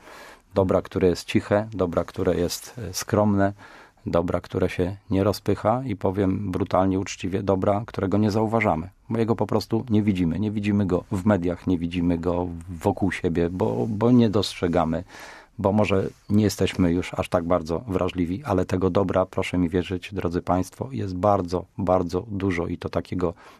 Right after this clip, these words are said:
dobra nie dla nagród, nie dla statuetek. Ile razy, już czwarty raz będziemy to robić, ile razy mam przyjemność informować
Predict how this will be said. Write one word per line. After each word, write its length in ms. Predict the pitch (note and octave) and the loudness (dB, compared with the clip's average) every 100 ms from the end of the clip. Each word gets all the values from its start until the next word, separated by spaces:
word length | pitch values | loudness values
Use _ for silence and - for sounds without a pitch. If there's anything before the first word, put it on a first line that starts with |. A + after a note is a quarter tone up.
| - | -2
dobra 440 | F2+ F#2+ F#2 F#2 - - | 0 2 2 2 0 -4
nie 320 | F#2+ G2 F#2+ A#2 | 2 2 2 0
dla 220 | F2 F#2 | 2 4
nagród, 520 | F2+ F2+ F#2 F#2+ - | 4 4 0 -2 0
nie 120 | F2+ | 0
dla 160 | F2+ F2+ | 2 -2
statuetek. 640 | - E2+ F2+ F2+ - F#2+ - - - - - | -2 0 2 0 -2 -16 -18 -20 -20 -6 2
Ile 180 | G2 | 4
razy, 440 | G2+ G#2+ G2+ F#2+ - G#2+ | 6 2 2 -2 -4 -10
już 220 | G2 - | -8 -8
czwarty 380 | - G#2+ - G#2+ | -2 -2 0 2
raz 180 | G2 F2+ | 2 2
będziemy 340 | E2+ F2+ F2 | -2 0 0
to 100 | F#2+ | -2
robić, 280 | F2 F2 F#2 | -2 -2 0
ile 120 | F2+ | 2
razy 440 | G2+ F#2 F#2 F#2+ F#2 G2 | 4 2 -2 -4 -6 -10
mam 400 | G#2 G2+ F#2+ F2+ | -8 -4 0 0
przyjemność 640 | - G2 A2+ G#2 F2+ - - - - | 0 2 4 4 2 -4 -16 -10 -2
informować 760 | F#2 G2+ F#2+ G#2+ F2+ E2 - | 0 2 4 4 2 0 -6